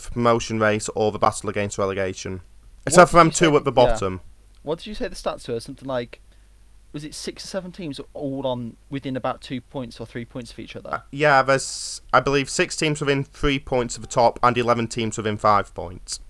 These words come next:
Speaker 2: Well, then that is ridiculous levels of competition, and you love to see it.
Speaker 1: Absolutely. I, I am actually now fascinated. I'm gonna try and watch a game tomorrow between, oh no, tonight, sorry, between the Würzburger Kickers, who I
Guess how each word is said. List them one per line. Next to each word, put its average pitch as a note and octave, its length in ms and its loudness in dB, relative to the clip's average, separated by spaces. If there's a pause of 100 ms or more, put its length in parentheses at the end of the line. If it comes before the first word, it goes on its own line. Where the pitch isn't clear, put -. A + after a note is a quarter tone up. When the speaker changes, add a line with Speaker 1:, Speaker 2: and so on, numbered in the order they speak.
(480)
Speaker 2:
Well, C#3 420 0
then B2 420 -6 (520)
that C3+ 200 -2
is B2+ 120 -8
ridiculous B2+ 460 -12
levels A#2+ 220 -6
of - 40 -20
competition, C3+ 540 -12
and C#3 240 -8
you B2+ 260 -10
love D3 220 -6
to E3+ 80 -12
see G3 240 -8
it. - 340 -14 (220)
Speaker 1:
Absolutely. G#2 720 -6 (840)
I, B2+ 240 2
I B2 160 2
am B2 120 -2
actually A2+ 520 -4 (100)
now A2+ 280 -4
fascinated. G2+ 640 -4
I'm A2+ 160 4
gonna A#2 420 0
try A2+ 280 2
and A2 100 -2
watch A2 240 0
a - 60 -12
game G2+ 200 0
tomorrow G2+ 300 -4
between, G2 480 -6 (240)
oh F3 60 4
no, G#3+ 120 6
tonight, C#3+ 400 4
sorry, F2+ 440 -4
between A2 260 -6
the G#2 260 -8
Würzburger G#2+ 600 -6
Kickers, G2+ 460 -4
who B2 180 0
I A#2+ 160 8